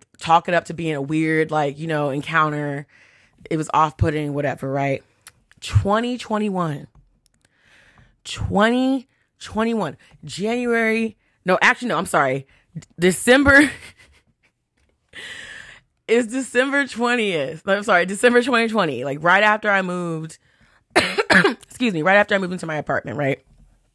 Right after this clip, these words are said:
And I get a random call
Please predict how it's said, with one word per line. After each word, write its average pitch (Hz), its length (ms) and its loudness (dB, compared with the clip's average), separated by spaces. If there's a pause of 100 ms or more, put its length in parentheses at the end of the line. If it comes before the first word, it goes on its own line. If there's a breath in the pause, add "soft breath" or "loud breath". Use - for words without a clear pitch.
(460)
And 151 380 0 (880 soft breath)
I 175 140 2
get 180 160 -4
a 185 60 0
random 160 440 -2
call 156 760 4